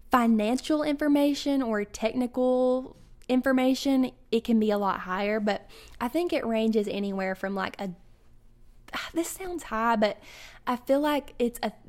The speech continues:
dollar to five dollars maybe per thousand views, but I'm not super knowledgeable about this because I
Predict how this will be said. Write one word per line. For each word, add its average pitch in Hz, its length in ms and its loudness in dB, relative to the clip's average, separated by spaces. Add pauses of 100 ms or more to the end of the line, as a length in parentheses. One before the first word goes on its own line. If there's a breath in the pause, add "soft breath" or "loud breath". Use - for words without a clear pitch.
(120)
dollar 214 500 2
to 208 80 -2
five 185 380 -10
dollars 247 400 -6
maybe 247 340 -2
per 208 220 -8
thousand 196 500 -8
views, 196 240 -4
but 202 120 -4
I'm 214 160 0
not 220 380 2
super - 540 -2
knowledgeable - 680 -6
about - 240 -4
this - 240 -6
because 196 400 -8
I 190 540 -4